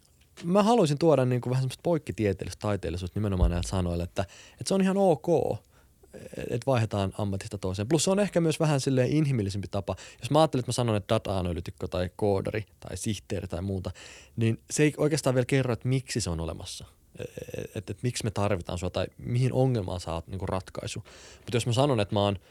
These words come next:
vaikka kirkastaja, niin se heti tavallaan sisäänrakennettuna sanoo, että ahaa, että, että jotkut asiat on vaikeita, että me tarvitaan ihmistä, joka selkeyttää ja tekee niitä ymmärrettäväksi. Tai jos mä oon yhdistäjä, niin se kertoo, että, akaa,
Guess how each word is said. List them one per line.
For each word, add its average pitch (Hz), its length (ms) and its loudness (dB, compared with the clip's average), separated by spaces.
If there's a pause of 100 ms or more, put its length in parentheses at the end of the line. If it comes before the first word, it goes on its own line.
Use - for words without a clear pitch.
(160)
vaikka 92 180 -6
kirkastaja, 95 720 -2 (440)
niin 104 300 0 (260)
se 117 160 0
heti 131 260 4
tavallaan 104 360 4 (180)
sisäänrakennettuna 101 760 0
sanoo, 101 240 0
että - 180 -6
ahaa, 170 300 2
että, 127 160 -4
että - 120 -8 (180)
jotkut 156 300 -2
asiat 139 240 -4
on 160 80 -4
vaikeita, 123 420 0
että 120 100 -6
me 127 40 -4
tarvitaan 95 480 0
ihmistä, 92 340 -6
joka 90 160 -6
selkeyttää 92 520 -2
ja 87 140 -4
tekee - 200 -6
niitä 92 200 -4
ymmärrettäväksi. - 520 -10
Tai 101 100 2
jos 92 100 -2
mä 101 80 0
oon 92 100 0 (200)
yhdistäjä, 95 640 -2 (300)
niin 95 80 -4
se 98 60 -2
kertoo, 95 260 -2
että, - 140 -6
akaa, 92 340 -2